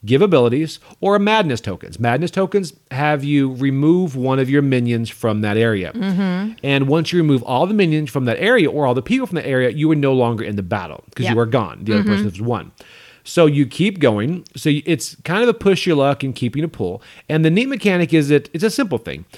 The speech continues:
Speaker 1: but everyone reaches into the bag, pulls it out, holds out their hand, and opens it. If it's empty, you have quit. You have stopped
Speaker 2: Yep.
Speaker 1: battling.
Speaker 2: Yep.
Speaker 1: Because if you're also second place, you do get something.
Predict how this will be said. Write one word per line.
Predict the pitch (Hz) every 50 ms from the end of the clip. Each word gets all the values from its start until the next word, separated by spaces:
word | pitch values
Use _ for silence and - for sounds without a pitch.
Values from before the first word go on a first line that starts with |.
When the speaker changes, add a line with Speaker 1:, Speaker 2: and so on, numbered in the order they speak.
| - - _
Speaker 1:
but | - 139
everyone | 131 143 143 156 170 170 160 135
reaches | 139 175 180 - 214 190
into | 202 208 214
the | 214
bag, | 175 131 107 101 107 110 107 - _ _ _ _
pulls | - - 156 175 196 180
it | 214 175
out, | 131 110 104 107 - - _ -
holds | 113 120 135 151 131 170
out | 175 175
their | - 202
hand, | 185 185 196 180 175 180 175 165
and | 127 - -
opens | 156 135 131 117 104 92 -
it. | - - - _ _ _ - -
If | 156 160 160
it's | 165 156 - - _
empty, | 233 262 277 208 - 127 104 87 71 - - _ _ _ _ -
you | 147 147 151
have | 143 120 -
quit. | - 147 - - - - - _ _ _ -
You | - 131 135
have | 131 113
stopped | - - - 160 147 139 135 - - - -
Speaker 2:
Yep. | 131 107
Speaker 1:
battling. | 123 110 95 85 65 58 50 50 - -
Speaker 2:
Yep. | - 196 170 139
Speaker 1:
Because | 151 180 170 220 202 170 165
if | - 214
you're | 214 262 269
also | 285 254 - 208 180
second | - - 190 - 170 165 -
place, | 160 151 135 - -
you | 160 147
do | 127 165 147
get | 123 135 120 -
something. | - 117 95 82 - 52 -